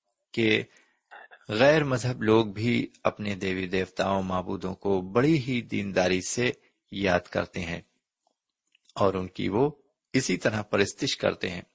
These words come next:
اور اپنے عقیدے میں پختہ ہوتے ہیں۔ کبھی کبھی ہم یہ سوچتے ہیں کہ کاش ہمارے مومن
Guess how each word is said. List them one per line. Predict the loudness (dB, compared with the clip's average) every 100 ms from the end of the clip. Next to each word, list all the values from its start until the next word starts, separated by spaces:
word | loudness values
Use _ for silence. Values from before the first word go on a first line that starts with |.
| _ _ _ _ _ _ _ _ -20 2
اور | 6 6
اپنے | 4 4
عقیدے | 4 4 2 4
میں | 2
پختہ | 2 0 0 0
ہوتے | 0 -2 -2 -4
ہیں۔ | -6 -12 _ _ _ _ _ _ _ _
کبھی | 2 4
کبھی | 4 4 4
ہم | 0 2
یہ | 2
سوچتے | 2 0 2 0
ہیں | 2 -2
کہ | -4 -4
کاش | 4 4 4 0 -10 _ _ _ -12
ہمارے | -4 0 2
مومن | 0 -2 -4 -6